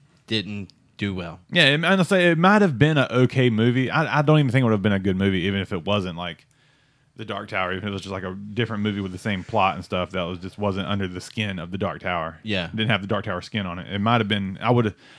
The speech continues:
Speaker 2: I would have definitely have felt less bad about it. I wouldn't have been as fucking, like, angry about it. You know what I mean?
Speaker 1: Yeah. I
Speaker 2: I
Speaker 1: felt
Speaker 2: mean,
Speaker 1: that way about Iron Man three.
Speaker 2: I just don't know why they didn't make a series. That was my thing. Like, why don't, why don't you do a series?
Speaker 1: Yeah, there's so many trilogies and other series going on. Just do it that way.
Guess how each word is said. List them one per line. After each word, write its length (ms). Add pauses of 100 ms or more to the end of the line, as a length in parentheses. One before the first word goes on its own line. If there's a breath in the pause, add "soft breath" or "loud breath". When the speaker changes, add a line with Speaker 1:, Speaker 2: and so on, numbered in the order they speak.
(200 loud breath)
Speaker 2:
I 100
would 100
have 100
definitely 300
have 140
felt 380
less 340
bad 300
about 220
it. 40
I 20
wouldn't 220
have 60
been 200
as 200
fucking, 320
like, 260
angry 300
about 260
it. 80
You 100
know 120
what 60
I 60
mean? 120 (200)
Speaker 1:
Yeah. 220 (280)
I 80
Speaker 2:
I 60
Speaker 1:
felt 100
Speaker 2:
mean, 80
Speaker 1:
that 160
way 100
about 220
Iron 160
Man 160
three. 300 (180)
Speaker 2:
I 80
just 160
don't 160
know 100
why 160
they 100
didn't 240
make 180
a 60
series. 420
That 120
was 100
my 140
thing. 160
Like, 100
why 140
don't, 160
why 100
don't 140
you 60
do 100
a 60
series? 400
Speaker 1:
Yeah, 100
there's 180
so 80
many 220
trilogies 640
and 240
other 240
series 400
going 180
on. 160
Just 340
do 200
it 80
that 200
way. 240